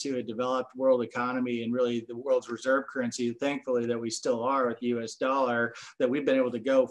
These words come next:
further into debt than probably most other countries ever could dream of without having huge consequences yet. I do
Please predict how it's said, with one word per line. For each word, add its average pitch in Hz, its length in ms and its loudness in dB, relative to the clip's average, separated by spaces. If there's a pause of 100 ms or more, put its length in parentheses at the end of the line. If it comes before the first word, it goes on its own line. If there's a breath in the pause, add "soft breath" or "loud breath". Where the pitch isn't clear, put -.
further 135 640 4
into 131 300 0
debt 123 420 -2
than 117 220 0
probably 123 280 0
most 123 300 2
other 120 160 0
countries 120 460 -4
ever 113 500 -2
could 113 160 -10
dream 143 280 4
of 113 240 -4
without 117 380 -2
having 117 360 -4
huge 131 320 -4
consequences 120 920 -4
yet. 120 380 -2 (400 loud breath)
I 117 100 -4
do 151 360 2